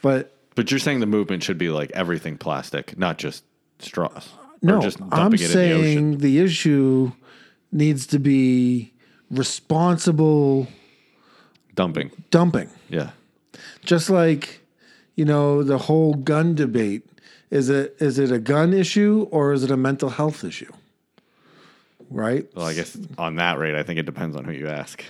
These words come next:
Speaker 1: Right.
Speaker 2: Yeah.
Speaker 1: Exactly. So
Speaker 2: <laughs> Yeah. Yeah.
Speaker 1: I, I'm just, <laughs> I get, I'm so, so, you know, now I have to go to a restaurant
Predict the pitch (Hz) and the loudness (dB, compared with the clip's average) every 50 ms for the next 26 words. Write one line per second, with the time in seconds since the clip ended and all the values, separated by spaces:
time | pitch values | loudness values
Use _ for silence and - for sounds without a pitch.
0 | - 143 131 113 101 80 - - - - - - 87 - - - 135 127 135 135 | -6 -2 -2 -2 -2 -4 -8 -14 -20 -20 -12 -10 -10 -8 -6 -4 -2 0 0 0
1 | 127 117 104 - - - 175 160 151 147 139 - - 110 - - 165 175 - - | 0 -2 -4 -8 -6 -2 0 0 0 0 -2 -4 -8 -14 -8 -2 -2 0 0 0
2 | 165 160 165 - - 143 117 123 123 147 - - - - - - - 233 - - | 0 -2 -2 -2 -2 -2 -4 -4 -4 -6 -8 -10 -14 -18 -18 -18 -18 -20 -20 -16
3 | - 175 - 302 294 - _ _ - _ _ _ 165 _ _ _ _ _ _ _ | -14 -14 -14 -14 -16 -20 _ _ -20 _ _ _ -20 _ _ _ _ _ _ _
4 | _ _ _ - 139 143 147 147 135 160 165 160 160 - - - - - - - | _ _ _ -4 -2 0 0 2 2 2 2 2 0 -2 -6 -10 -12 -12 -12 -14
5 | - _ - 147 - - - 147 - - - 170 180 - - - 151 156 143 - | -14 _ -10 -10 -6 -2 0 -2 0 0 0 -2 -2 0 -2 -2 -2 -2 0 2
6 | - 165 160 156 156 - - - - - - - - 180 170 165 156 160 165 - | 2 2 2 2 0 -4 -16 -20 -20 -20 -14 -4 0 2 2 2 2 0 -2 -2
7 | - 180 165 165 160 156 151 151 147 147 147 160 170 170 170 170 175 170 165 - | 0 2 2 4 4 4 2 2 2 2 2 4 4 4 4 4 2 2 2 0
8 | 156 147 156 156 151 151 147 143 - - 156 151 143 135 139 156 170 - - - | 2 2 4 4 4 4 2 2 2 2 2 4 4 2 2 2 0 0 -2 -4
9 | 123 113 113 113 120 147 - | -2 -2 -2 -2 -4 -4 -8